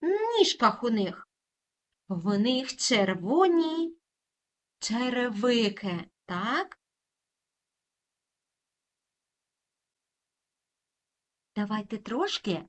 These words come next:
послухаємо вірш та попрацюємо з ним. Українська мова,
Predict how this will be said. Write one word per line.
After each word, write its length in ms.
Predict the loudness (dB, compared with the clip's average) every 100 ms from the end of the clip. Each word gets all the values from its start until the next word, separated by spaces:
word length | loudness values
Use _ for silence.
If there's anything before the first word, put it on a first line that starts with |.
| -6
послухаємо 1080 | -4 -4 -4 -4 -2 -4 -4 -2 -2 -4 -6
вірш 600 | -12 -4 -4 -4 -8 -16 _ -10
та 120 | -8
попрацюємо 720 | -8 -8 -8 -6 -2 -2 -2
з 120 | -6
ним. 320 | -10 -12 -12 -18 _ _ _ _ _ _ -20 -20 -20 -10
Українська 1080 | -8 -4 -2 -2 0 0 0 -2 -4 -2
мова, 720 | 0 0 2 0 -2 -4 -8